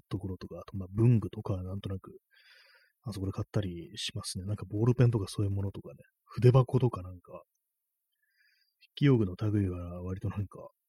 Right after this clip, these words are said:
無印で買ったりしております。は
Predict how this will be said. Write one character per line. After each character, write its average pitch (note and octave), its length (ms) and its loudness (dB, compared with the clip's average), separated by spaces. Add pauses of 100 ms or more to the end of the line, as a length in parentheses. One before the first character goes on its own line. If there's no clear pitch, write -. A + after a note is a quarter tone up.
(1300)
無 G#2 100 2
印 G2 260 -2
で F2+ 80 -12
買 F#2+ 140 -12
っ - 40 -20
た F#2 100 -8
り F2 160 -10 (320)
し - 80 -16
て - 80 -2
お F2+ 60 -2
り F2 100 -6
ま E2+ 100 -16
す。 - 340 -12 (1600)
は - 120 -16